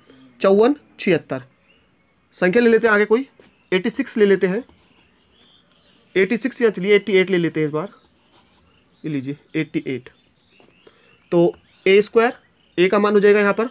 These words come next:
सॉरी, बी का मान हो जाएगा चौंसठ, चौंसठ का चार हाथ से लगे छः। उसके बाद दोनों की गुणा का दो गुना, आठ अट्ठे चौंसठ, चौंसठ दूनी एक सौ अट्ठाईस, एक सौ अट्ठाईस और छः, एक सौ चौंतीस का चार हाथ से लगे यहाँ से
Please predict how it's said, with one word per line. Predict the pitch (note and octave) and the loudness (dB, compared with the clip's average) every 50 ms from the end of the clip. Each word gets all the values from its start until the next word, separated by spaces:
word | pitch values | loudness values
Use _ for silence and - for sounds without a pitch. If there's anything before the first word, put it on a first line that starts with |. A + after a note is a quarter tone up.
| - _ _ _ _ _ _ - | -10 _ _ _ _ _ _ -6
सॉरी, | - G3 F3+ F3+ | -2 0 0 0
बी | E3 F#3+ | 0 0
का | F#3+ G#3+ G#3 | 0 2 2
मान | G#3 G#3 | 2 4
हो | G#3 | 4
जाएगा | G#3 G#3+ A3+ A3 | 4 4 2 2
चौंसठ, | - G#3+ G3+ G3 B3 A#3+ | 2 2 2 2 -2 -2
चौंसठ | - A3 G3 F3 G#3 - | -2 -2 -2 -2 -4 -6
का | G3+ | -6
चार | F#3+ - G3 G#3+ A3 | -4 -2 -2 -2 -2
हाथ | G3+ F3+ | -4 -4
से | - G3 | -2 -2
लगे | F#3 F3+ F3+ A3 A#3+ - _ _ _ _ _ _ _ _ _ - | -2 0 0 -2 -4 -6 _ _ _ _ _ _ _ _ _ -14
छः। | - - E3 B2+ B2 _ _ _ _ _ _ _ _ _ _ _ _ _ _ _ _ _ _ _ _ _ _ _ _ _ _ _ - | -10 -8 -8 -8 -10 _ _ _ _ _ _ _ _ _ _ _ _ _ _ _ _ _ _ _ _ _ _ _ _ _ _ _ -6
उसके | E3+ E3+ - A#3+ | -6 -2 0 0
बाद | G#3+ G#3+ A#3 G#3+ | 0 2 2 2
दोनों | F#3+ G3+ G3+ G#3+ G#3+ | 4 4 4 4 4
की | G#3 A3 | 2 2
गुणा | G3+ A3 A3+ | 2 2 4
का | A3+ A3+ | 4 4
दो | G3 G3+ G3 | 4 4 4
गुना, | G3 G3 A#3 C#4 - - - _ _ - | 4 2 0 -2 -6 -12 -20 _ _ -4
आठ | F3 F3+ F3 | -2 -2 -2
अट्ठे | F#3 - A3 | -2 -2 0
चौंसठ, | - G#3+ G3+ F#3 - A#3+ C4+ - - _ _ _ _ _ _ _ | 0 2 0 0 0 -4 -6 -8 -12 _ _ _ _ _ _ _
चौंसठ | - G3 F#3 G#3 G#3 | 0 0 2 2 0
दूनी | F#3+ G3 G#3+ A3 | 2 2 4 4
एक | G#3+ G#3 | 2 2
सौ | - A#3 | 2 0
अट्ठाईस, | G3+ - - F3+ G#3 A#3+ - - | 0 0 0 0 0 0 -2 -4
एक | F#3 F#3 F3+ | -4 -4 -2
सौ | - A3 | -2 -4
अट्ठाईस | - F#3 F3+ - - F#3+ G3+ G3 | -4 -4 -4 -4 -2 -2 0 0
और | G#3+ G3 | 0 -2
छः, | - A3 | 0 0
एक | G#3+ G#3 G3+ | 0 0 -2
सौ | - F#3+ | -4 -6
चौंतीस | - F#3+ F3+ F3+ - - | -6 -6 -6 -6 -8 -6
का | - G#3 | -6 -4
चार | G3+ G3+ G#3 G3+ | -2 -2 -2 -2
हाथ | F#3+ F#3 | -4 -6
से | F#3 G3 | -6 -4
लगे | F#3 F#3 F3+ | -4 -4 -2
यहाँ | F#3 F3+ F3+ | -4 -4 -4
से | F3+ G3 A3+ A#3 | -6 -6 -8 -8